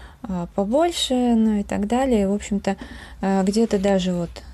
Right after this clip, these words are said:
вот тут нормально получалось. Ну, в принципе, тут уж ничего не поделаешь. Фломастеры, они и есть фломастеры. А, хотя, вот я говорю, вот эти вот не полосят и очень даже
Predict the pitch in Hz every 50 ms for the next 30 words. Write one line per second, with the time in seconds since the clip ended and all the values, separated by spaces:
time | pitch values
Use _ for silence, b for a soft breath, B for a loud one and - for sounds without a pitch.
0 | - - 185 180 - - 233 226 - 190 175 175 180 208 262 330 339 320 311 285
1 | - - 269 262 262 254 240 - - 247 240 240 240 233 226 - - B B B
2 | B B B B B B B B B B B B B B B - - - - -
3 | - - - - - - - - - - - - 254 285 320 - - - - -
4 | 262 247 262 277 277 - - - - - 226 214 196 190 185 B B B B B
5 | B 233 233 - 226 - - 220 214 208 - 214 220 214 214 214 - 214 208 175
6 | 170 165 151 151 - - 160 - - - 214 202 190 196 214 233 233 - - -
7 | 190 185 180 180 180 185 190 190 175 170 165 175 180 - - - - 196 196 202
8 | 190 165 151 - - - - - - - - B B B B B B B B B
9 | B B B B - 185 185 180 - - - 185 185 - 254 262 302 359 370 370
10 | - - - 220 240 233 - - 208 214 208 208 202 202 196 190 190 190 185 175
11 | 170 - - 214 247 269 - - 185 180 185 202 220 - - - - - - -
12 | 185 185 185 190 185 - 190 180 175 175 175 - - - 233 254 233 - - 196
13 | 202 196 - - 190 202 202 - - 180 175 180 185 196 190 190 185